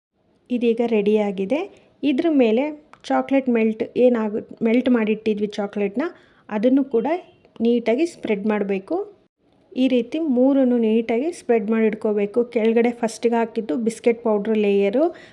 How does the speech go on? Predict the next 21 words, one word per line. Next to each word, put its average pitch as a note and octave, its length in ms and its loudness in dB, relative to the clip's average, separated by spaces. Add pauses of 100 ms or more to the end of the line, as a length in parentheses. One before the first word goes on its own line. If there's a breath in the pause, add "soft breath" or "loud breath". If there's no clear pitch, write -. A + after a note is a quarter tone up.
(140 loud breath)
ಅದ್ರ A3+ 260 4
ಮೇಲೆ A#3 320 4
ಹಾಲಿಂದು A#3 1080 2
ಒಡೆದ್ಬಿಟ್ಟು A3+ 520 2
ಏನು A3 220 2
ಲೇಯರ್ G#3+ 340 2
ಮಾಡಿದ್ವಿ G#3 400 -2
ಚೀಸ್ B3+ 380 0
ಲೇಯರು, G#3 560 0 (380 loud breath)
ಮೇಲೆ B3+ 640 6 (260)
ಚಾಕ್ಲೇಟ್ A#3+ 480 2
ಲೇಯರು, G3+ 360 2
ಮೂರನ್ನು B3+ 500 4
ನೀಟಾಗಿ A#3 500 4
one A#3 320 4
by A#3 180 6
one A3 300 2
ಈ C#4+ 140 2
ರೀತಿ G#3+ 240 -2
ಸ್ಪ್ರೆಡ್ A3 440 0
ಮಾಡಿ A3+ 420 0